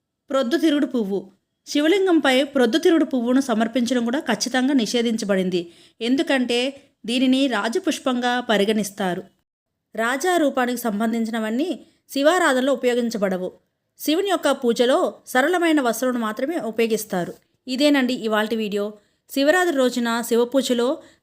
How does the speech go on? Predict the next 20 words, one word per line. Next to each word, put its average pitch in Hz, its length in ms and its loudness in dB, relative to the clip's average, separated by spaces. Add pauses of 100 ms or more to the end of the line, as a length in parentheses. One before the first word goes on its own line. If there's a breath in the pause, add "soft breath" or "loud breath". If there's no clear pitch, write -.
సమర్పించాల్సినవి, 262 800 -2 (120)
అలాగే 214 260 -2
సమర్పించకూడని 226 720 -2 (120)
పుష్పాలేంటో 226 540 -2
ఇప్పుడు 226 200 -8
తెలుసుకున్నాం 233 420 -4 (100)
కదా. 277 160 -2 (460 loud breath)
ఈ 254 160 -2
వీడియో 285 240 4
కనుక 254 180 -2 (140)
మీకు 220 180 -8
నచ్చినట్లయితే 220 420 -6 (100)
లైక్ 196 140 -6 (100)
చేయండి, 262 280 -2
షేర్ 202 180 -2 (120)
చేయండి, 240 300 -2 (400 soft breath)
సబ్స్క్రైబ్ 339 480 -4
చేసుకోవడం 254 340 -2
అస్సలు 220 240 -6
మర్చిపోవద్దు. 208 600 -4